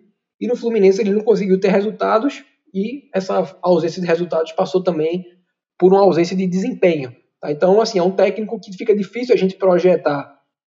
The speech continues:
como vai fazer a Ponte Preta jogar por, pelos três motivos que eu falei. O primeiro, né, num, num contexto de Série B, a gente não vê o Marcelo Oliveira trabalhar há dez anos, é uma década inteira distante da competição.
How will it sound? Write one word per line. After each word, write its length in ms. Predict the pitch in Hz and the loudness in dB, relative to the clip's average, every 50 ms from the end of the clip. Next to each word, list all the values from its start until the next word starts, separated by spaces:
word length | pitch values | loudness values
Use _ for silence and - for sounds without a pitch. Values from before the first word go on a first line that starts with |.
| _ _ | _ _
como 260 | - 202 214 220 208 | 4 4 6 6 4
vai 160 | 185 175 160 | 4 4 2
fazer 300 | 156 185 170 151 151 165 | 4 4 2 4 4 2
a 80 | 165 - | 0 2
Ponte 240 | - 165 160 185 | 2 2 2 2
Preta 180 | 180 180 165 165 | 2 -2 -2 0
jogar 300 | 156 170 160 160 180 190 | 0 0 2 2 0 -2
por, 340 | 190 - 262 254 247 254 247 | -4 -6 -8 -6 -4 -6 -2
pelos 220 | - 208 202 214 185 | 2 2 2 2 2
três 240 | - 226 233 233 | 2 2 2 2
motivos 260 | 233 220 180 220 226 208 | 2 -4 -6 -6 -10 0
que 80 | - | 0
eu 60 | 233 | 0
falei. 480 | 214 226 247 233 190 160 147 139 131 123 - _ _ _ _ | 4 4 4 4 4 2 0 -2 -4 -6 -16 _ _ _ _
O 100 | - 175 | -10 -2
primeiro, 640 | 180 220 220 214 208 190 175 170 147 131 120 117 _ _ _ | 0 0 2 4 4 4 6 4 2 -2 -6 -10 _ _ _
né, 160 | 160 151 160 160 | -2 0 0 2
num, 240 | 170 175 190 202 | 4 2 2 2
num 180 | 190 185 190 190 | 4 2 0 2
contexto 440 | 190 226 214 190 202 208 214 214 214 | 4 2 4 4 4 2 0 -2 -4
de 80 | 185 | -4
Série 240 | 190 - 202 185 190 | -2 -2 2 2 2
B, 380 | 190 165 151 143 127 117 - - _ _ _ _ _ _ _ _ _ _ _ | 2 4 2 0 0 -2 -6 -16 _ _ _ _ _ _ _ _ _ _ _
a 120 | 147 139 | -6 -6
gente 140 | 143 170 185 | -2 2 2
não 120 | 185 175 | 2 4
vê 80 | 165 170 | 4 2
o 60 | 165 | 0
Marcelo 320 | 170 170 143 - 170 175 | -2 -2 0 0 2 4
Oliveira 320 | 170 160 156 147 160 160 160 | 4 4 4 4 2 2 4
trabalhar 480 | - 156 - 156 151 147 143 139 - - _ _ - | 2 2 2 4 4 4 2 0 -4 -16 _ _ -10
há 100 | 165 147 | -8 0
dez 300 | 147 180 220 220 180 165 | 4 4 4 4 4 2
anos, 380 | 156 175 208 269 - - - _ _ | 2 2 0 -2 -8 -14 -20 _ _
é 80 | 170 151 | -8 -4
uma 160 | 151 151 143 | -2 -2 0
década 320 | 147 151 156 - 165 160 | 0 -2 -2 -2 -4 -6
inteira 340 | 185 202 180 - 165 175 185 | -6 -6 -6 -4 -2 0 0
distante 320 | 185 - - - 165 147 147 | -2 -2 -4 -4 -4 -4 -4
da 100 | 156 - | -8 -2
competição. 640 | - 151 143 - 180 185 185 - - 156 160 190 | -2 -2 -2 0 -4 -4 -4 -2 0 0 0 -2